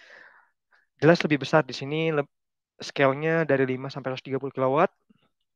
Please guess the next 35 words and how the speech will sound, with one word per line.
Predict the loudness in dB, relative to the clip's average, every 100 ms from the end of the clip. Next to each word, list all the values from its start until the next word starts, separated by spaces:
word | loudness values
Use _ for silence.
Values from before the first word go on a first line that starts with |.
| _ _ _ _ _ -4
Lalu | 2 4 2 -2
untuk | -6 -6 -6 -8
kontrol | -8 -2 0
akurasinya, | 0 0 0 -2 -6 -4 -4 -8 -16 _ _ _ _ _ -20 _ _ _ _
untuk | -8 -6 -4
comfort | -4 -4 -6
cooling, | 0 2 2 -2 -10 _ _
apabila | -2 0 0 2 2 2 0 -2
A | -4
C | -2 -2
rumahan | 0 -2 -2 -4
contohnya, | -4 -4 -4 -6 -8 -14 -20 -4 6
<clears throat> | 8 8 4 -4
apabila | -4 -4 -10
kita | -10 -10 -10 -14 -20
men-set | -18 -18 -10 -8 -10 _ _ _
di | -6 -4 -4 -8 -12 _ _ _
dua | -6 -4
puluh | -4 0
derajat, | 2 4 2 0
maka | -10 -4 0
dia | 2 2 2
ada | 0 0
plus | -6 -6
minus | -6 -6
satu | 0 2 0 _
sampai | -10 -4
dua | -2 2
derajat. | 2 2 -2 -4
Jadi | 0 0
range | 0 -4
suhunya | -6 -8 -6 -6
itu | -8
tidak | -4 -4 -6
s-, | -14